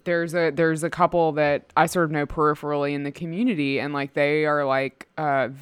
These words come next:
real unpleasant people to be around, to be honest with you. And I've seen them in several settings and meetings and stuff. And anyway, I found out recently that they were getting divorced, and I was like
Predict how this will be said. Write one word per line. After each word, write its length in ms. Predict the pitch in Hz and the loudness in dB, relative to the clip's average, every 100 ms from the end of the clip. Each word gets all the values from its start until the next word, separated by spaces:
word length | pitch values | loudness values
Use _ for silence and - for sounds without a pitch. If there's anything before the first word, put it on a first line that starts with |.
| 147 | -10
real 320 | 151 151 147 | -4 -2 0
unpleasant 540 | 120 151 156 151 156 | -2 -4 -6 -6 -6
people 260 | 143 156 147 | -8 -8 -8
to 60 | 147 | -6
be 160 | 135 160 | -4 -4
around, 340 | 147 117 131 | -2 -4 -8
to 80 | 147 | -8
be 120 | 135 | -6
honest 340 | 123 127 143 | -2 -4 -4
with 160 | 143 - | -10 -10
you. 400 | 127 120 120 117 | -8 -6 -6 -8
And 160 | - 135 | -6 -4
I've 140 | 123 | -4
seen 160 | - 143 | -4 -4
them 100 | 139 | -4
in 100 | 139 | -6
several 340 | - 135 135 | -2 0 0
settings 480 | 131 - 135 131 139 | -4 -2 -2 -2 -4
and 140 | 139 131 | -4 -2
meetings 420 | 131 131 135 135 | -2 -2 -4 -8
and 100 | 135 | -10
stuff. 360 | - 135 135 | -6 -4 -4
And 140 | 127 135 | -8 -4
anyway, 560 | 277 175 135 135 147 - _ _ _ _ _ | -2 2 2 2 0 -6 _ _ _ _ _
I 100 | - | 2
found 340 | 170 175 165 165 | 2 2 2 6
out 340 | 165 170 - | 6 6 2
recently 460 | 165 220 185 143 147 | -4 -4 -4 -2 -2
that 140 | 151 147 | -2 -2
they 120 | 139 | -2
were 100 | 151 | -2
getting 240 | 147 151 | -2 -4
divorced, 560 | 160 160 294 135 151 - | -4 -2 0 0 -2 -6
and 120 | 175 | 0
I 120 | 175 | 2
was 180 | 170 165 | 2 0
like 560 | 165 165 160 160 - | 2 2 2 0 -8